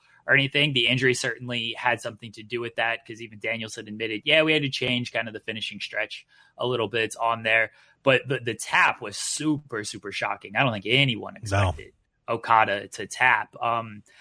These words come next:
Speaker 1: I watched, I re-, I went back and rewatched the match. I like it more on replay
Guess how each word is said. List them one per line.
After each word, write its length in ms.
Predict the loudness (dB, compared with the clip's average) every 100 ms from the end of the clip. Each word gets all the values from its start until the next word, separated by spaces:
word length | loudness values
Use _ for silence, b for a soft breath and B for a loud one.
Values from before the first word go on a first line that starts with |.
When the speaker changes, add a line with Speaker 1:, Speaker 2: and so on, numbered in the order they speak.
| B
Speaker 1:
I 80 | 4
watched, 300 | 4 4 2 2
I 80 | 2
re-, 360 | 2 -2 -4 _
I 80 | 2
went 160 | 2 4
back 200 | 2 2
and 120 | 0
rewatched 380 | 4 4 4 0
the 60 |
match. 280 | 2 2 4
I 120 | 4
like 200 | 6 4
it 120 | 2 -2
more 400 | -2 -2 -2 -6 _ -2
on 240 | 0 0
replay 600 | -6 -8 0 2 2 -2